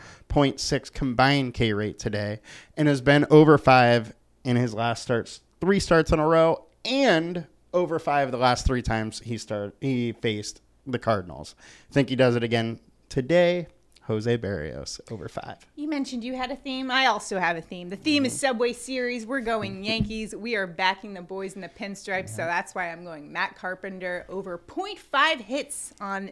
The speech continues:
Speaker 2: Underdog, which is a great deal considering that on the sports books that is
Speaker 1: Mm-hmm.
Speaker 2: minus one fifty. He's hit this mark in eleven of the last fifteen games. He's been a little bit cold since the All-Star break.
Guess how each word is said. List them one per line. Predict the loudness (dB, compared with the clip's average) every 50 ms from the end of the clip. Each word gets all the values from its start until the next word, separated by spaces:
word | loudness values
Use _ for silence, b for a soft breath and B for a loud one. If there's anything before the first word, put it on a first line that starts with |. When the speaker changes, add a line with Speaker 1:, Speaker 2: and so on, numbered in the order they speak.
| -12 _
Speaker 2:
Underdog, | -8 -8 -6 -6 -6 -6 -6 -6 -6 -8 -8
which | -12 -14 -12 -12 -12
is | -12 -10 -12
a | -12
great | -10 -8 -8 -8 -8 -8 -10
deal | -10 -8 -8 -8 -8
considering | -8 -12 -14 -14 -12 -10 -8 -6 -6 -6 -6 -8 -8
that | -8 -8
on | -10 -10 -12
the | -14
sports | -18 -10 -8 -6 -6 -6 -8 -10
books | -10 -10 -10 -12
that | -12 -10 -10 -10
is | -10 -12 -18 -18 _ B B B B -16
Speaker 1:
Mm-hmm. | -12 -8 -4
Speaker 2:
minus | -2 -2 -2 -2 -4 -6 -8 -10 -12 -14 -16
one | -14 -12 -10 -10 -12 -12
fifty. | -14 _ -10 -10 -10 -10 -12 -10 -8 -8 -8 -10 B B B B B B
He's | -4 -2 -2 -2 -4
hit | -8 -8 -6 -6 -6 -4
this | -6 -10 -8 -8 -8
mark | -6 -6 -6 -6 -8 -12 _ -12
in | -12 -10 -10
eleven | -10 -10 -8 -4 -4 -4 -4 -4 -4 -6 -6
of | -8 -6 -2 -2 -2
the | -2
last | -2 -2 -2 -2 -4 -4 -8 -12
fifteen | -14 -14 -14 -14 -16 -14 -14 -14
games. | -14 -14 -14 -16 -18
He's | -18 -20 -18
been | -14 -14 -14 -14
a | -14 -16
little | -16 -20 -20 _ _ -18 -18 -16 -16 -14 -14 -12
bit | -10 -10 -12 -10
cold | -10 -12 -12 -12 -12 -12
since | -12 -10 -10 -10
the | -8 -8 -6
All-Star | -6 -6 -6 -8 -10 -10 -8 -8 -8
break. | -8 -6 -6 -6 -6 -8 -10 _